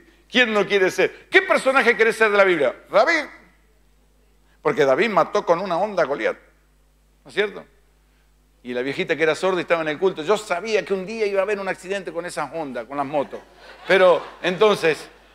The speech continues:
Dios te, eh, eh, conocer más de Él. Diga, "Necesito en este tiempo seguir conociendo al Señor y derribar en mi vida toda ignorancia". Otra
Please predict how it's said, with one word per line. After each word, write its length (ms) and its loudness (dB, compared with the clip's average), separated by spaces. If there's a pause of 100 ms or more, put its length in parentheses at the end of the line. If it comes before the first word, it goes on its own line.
(300)
Dios 320 2
te, 200 4
eh, 280 -10
eh, 460 -6 (1200)
conocer 720 -4
más 340 -2
de 180 2
Él. 60 -2
Diga, 300 2
"Necesito 640 -8
en 80 -2
este 220 -8
tiempo 680 -4 (460)
seguir 580 -2
conociendo 880 -6
al 160 -4
Señor 580 -6
y 100 -8
derribar 420 0
en 100 -6
mi 120 -6
vida 260 -2
toda 640 -2
ignorancia". 880 -2 (640)
Otra 640 4